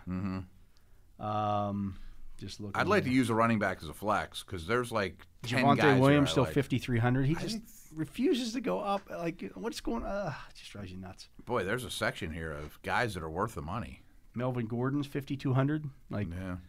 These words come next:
Speaker 1: I, I still think Williams is the, the better play.
Speaker 2: McKissick is, uh, fifty-one hundred. Gainwell, fi-, five thousand.
Speaker 1: How many passes is McKissick gonna catch against those Denver linebackers?
Speaker 2: Yeah. Uh, Samaje Perine is,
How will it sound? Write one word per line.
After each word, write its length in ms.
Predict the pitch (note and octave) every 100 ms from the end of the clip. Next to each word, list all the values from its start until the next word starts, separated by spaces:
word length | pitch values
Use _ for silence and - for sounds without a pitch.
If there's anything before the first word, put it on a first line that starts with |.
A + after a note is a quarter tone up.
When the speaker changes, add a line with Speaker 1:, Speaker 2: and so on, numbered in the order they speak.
| - -
Speaker 1:
I, 280 | - G#2+ F#2
I 60 | F#2+
still 240 | - F#2
think 180 | F2 D2 D2
Williams 420 | D#2 D2 C#2+ C#2+
is 80 | C2
the, 120 | C#2 - C#2
the 80 | D2
better 220 | D2+ C#2+
play. 300 | - D2+ D2+ -
Speaker 2:
McKissick 540 | A2+ - D3 D3 D3 C3+
is, 240 | A2+ A2
uh, 320 | A2 G#2 G#2 G2
fifty-one 540 | B2 - G#2+ A2 C3
hundred. 360 | B2+ C3+ C3 B2
Gainwell, 640 | A#2 C3+ C#3 C3 C3 C#3+ - -
fi-, 100 | -
five 360 | A#2+ - G#2+ A#2+
thousand. 480 | G2+ G#2 B2 C#3 C#3 - - - - - - - - - -
Speaker 1:
How 80 | A2+
many 140 | A#2
passes 380 | G#2 F2+ F2 E2+
is 140 | E2 D2+
McKissick 420 | E2 G2 - D#2+
gonna 200 | D2+ D2+ -
catch 260 | - D#2+ D#2
against 240 | D#2 D2
those 160 | D2+ C#2+
Denver 260 | E2 C#2+
linebackers? 520 | D2 D2 C#2+ C2 G#2 G2
Speaker 2:
Yeah. 100 | F#2+ - - - - - - - - - G#2+
Uh, 400 | G#2+ G#2+ A2 G#2+
Samaje 560 | - B2+ C3 B2+ B2 A#2+
Perine 560 | D#3 D3+ A#2 F#2+ E2+
is, 200 | E2 -